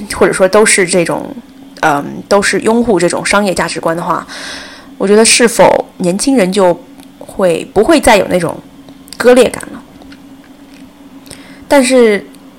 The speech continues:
这也是我们和西方社会的区别。如今的中国社会似乎是这两种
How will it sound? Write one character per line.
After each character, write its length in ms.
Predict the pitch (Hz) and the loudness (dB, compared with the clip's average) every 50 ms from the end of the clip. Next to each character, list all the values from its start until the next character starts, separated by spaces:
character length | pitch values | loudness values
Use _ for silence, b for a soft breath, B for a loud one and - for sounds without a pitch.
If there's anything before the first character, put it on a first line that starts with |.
| - - - - - | -20 -20 -20 -12 -4
这 140 | - 294 262 | 0 2 2
也 140 | 214 - | 2 2
是 460 | - - - - 226 214 202 185 180 - - - - 180 | 2 0 0 2 4 4 4 4 2 0 -2 -6 -4 -4
我 80 | 175 | -4
们 140 | 160 160 180 | -2 -4 -6
和 140 | 196 - 214 | -4 -4 -2
西 160 | 196 - 262 | -2 -2 -2
方 160 | - 285 269 | 0 0 0
社 140 | 269 - 254 | 0 0 2
会 100 | 202 190 | 2 2
的 80 | 165 156 | 0 0
区 240 | - - - 277 | 0 -2 -2 -2
别。 180 | 269 - - - - - - - - - - - - - - B B B B B B B B B - | -2 -4 -6 -10 -10 -14 -20 -20 -20 -20 -20 -20 -20 -20 -20 B B B B B B B B B -10
如 180 | - 196 220 247 | -6 -4 -4 -4
今 340 | 240 - 277 277 285 285 277 | -2 -2 0 0 2 2 2
的 140 | 254 214 | 2 2
中 180 | 175 - 226 233 | 2 2 0 0
国 100 | 214 185 | 2 0
社 160 | 180 - 190 | 2 2 0
会 380 | 185 180 190 175 165 - - - - | 2 2 0 0 0 -2 -4 -8 -12
似 260 | - - - - 277 240 | -10 -8 -4 -2 0 -2
乎 400 | 202 - - 220 226 226 220 220 220 - - - - - - - | -2 0 0 0 2 2 0 -2 -6 -12 -20 -20 -18 -18 -16 -12
是 580 | - - - - - 185 165 160 151 - - - - - | -8 -8 -8 -6 -6 -6 -4 -4 -6 -6 -8 -10 -8 -2
这 140 | - 254 | 2 2
两 240 | 220 180 151 - 262 | 2 2 2 0 0
种 240 | - 254 170 - - | 2 2 0 0 -4